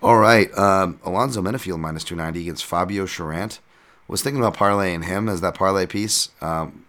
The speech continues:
but again, Cherant, even though he's taking this on short notice, like, his last two fights were in L F A, where Menifield comes from.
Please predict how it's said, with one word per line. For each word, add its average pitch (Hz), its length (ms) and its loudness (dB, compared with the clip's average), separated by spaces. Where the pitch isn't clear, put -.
but 85 340 -2
again, 92 460 -2
Cherant, 113 600 -2
even 117 200 -2
though 110 80 2
he's 107 100 0
taking 110 220 -2
this 104 160 -2
on 92 120 -4
short 101 280 -2
notice, 101 440 -2
like, 85 120 -2
his 87 140 -4
last 98 260 2
two 104 100 -4
fights 92 260 -2
were 92 120 -4
in 76 60 -4
L 85 160 -2
F 82 140 -6
A, 95 240 -2
where 78 800 -6
Menifield 98 360 -2
comes 107 180 -2
from. 120 300 -4